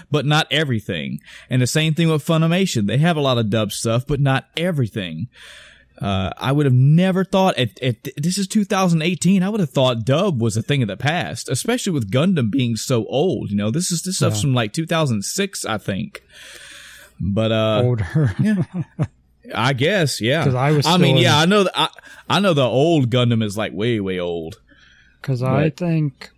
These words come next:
Speaker 2: when I watched on, like you were saying, Cartoon Network,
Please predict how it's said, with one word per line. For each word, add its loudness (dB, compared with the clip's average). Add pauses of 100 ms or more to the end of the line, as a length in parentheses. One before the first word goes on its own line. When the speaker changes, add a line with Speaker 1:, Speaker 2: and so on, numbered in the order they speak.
(120)
Speaker 2:
when 2 (580)
I 2
watched 0
on, 2
like 0
you 0
were 0
saying, -2
Cartoon -2
Network, -8